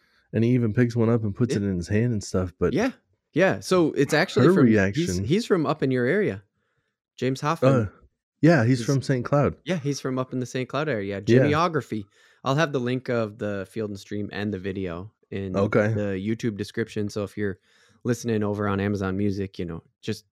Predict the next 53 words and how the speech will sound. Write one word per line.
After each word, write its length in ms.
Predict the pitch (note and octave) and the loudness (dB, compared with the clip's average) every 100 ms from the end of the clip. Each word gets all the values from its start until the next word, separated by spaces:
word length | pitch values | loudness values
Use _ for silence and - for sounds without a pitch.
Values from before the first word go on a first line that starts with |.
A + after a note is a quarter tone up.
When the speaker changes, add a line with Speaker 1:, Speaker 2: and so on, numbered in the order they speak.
| _ | _
Speaker 2:
shoot 240 | - A#2 | -10 -4
over, 240 | G#2+ G2 G2 | -4 -4 -6
look 180 | F#2+ | -6
up 140 | G2 - | -8 -6
Real 180 | F#2 F2+ | -6 -6
A 100 | E2+ | -8
F 140 | F2 | -10
T 140 | - | -12
V 140 | F#2 E2+ | -8 -8
on 140 | E2 | -8
YouTube, 320 | F2+ F#2 E2 D#2+ | -10 -10 -10 -10
and 100 | E2 | -10
Speaker 1:
Yeah. 340 | - B2 A2 G2+ | 0 2 2 -2
Speaker 2:
you'll 80 | F#2 | -6
find 240 | - F#2+ | -4 -4
the 40 | F2+ | -4
links 280 | F#2+ F2+ - | -6 -8 -10
to 80 | F2+ | -8
this 180 | F#2 | -8
stuff 260 | - F2+ F2 | -8 -12 -10
that 120 | D#2+ | -10
we're 100 | F2 | -10
talking 380 | - C3+ D3 A#2+ | -2 -2 -2 -4
about. 260 | F#2+ G2+ - _ _ _ _ _ | -6 -8 -8 _ _ _ _ _
But 240 | A#2+ A2+ - | 0 0 0
yeah, 200 | C4 C3+ | 0 2
he 140 | D#4 | 2
totally 340 | C#4+ B3+ B3 | 4 4 6
held 220 | A3+ A3+ G#3+ | 6 6 4
it 100 | G#3 | 2
in 120 | G3 | 0
his 100 | F3+ | 0
hand. 300 | G#3+ D#3 G2+ _ _ _ _ _ _ _ | 0 0 -6 _ _ _ _ _ _ _
Speaker 1:
Yeah, 260 | D#3 E3+ G2 - | 4 4 2 0
it's 180 | A#2 A2+ | 0 4
nuts. 340 | C#3+ G#2 - - _ | 2 2 -4 -18 _
And 140 | G#2+ C3 | 2 4
then, 180 | B2 A2+ | 4 4
I 140 | A2+ | 4
don't 160 | A2 G#2+ | 4 4
know, 140 | G#2 | 2
I 120 | F2+ | 2
didn't 220 | G2+ G2+ G2 | 2 2 2
talk 240 | G2+ F#2+ | 0 2
to 100 | G#2 | 0
her 60 | D#2+ | 2
afterwards, 680 | F#2 F#2 F2+ E2 C2+ - - _ _ _ _ _ _ _ | 2 0 -2 0 -2 -8 -18 _ _ _ _ _ _ _
but 120 | G#2 | -2
because 300 | F2 F#2+ G#2 F#2 | 0 2 2 2
we 120 | F#2+ | 2
were 100 | F2+ | 2
all 160 | E2+ | 0
silent, 540 | E2+ E2+ F2 E2+ D2+ | 0 0 0 0 -2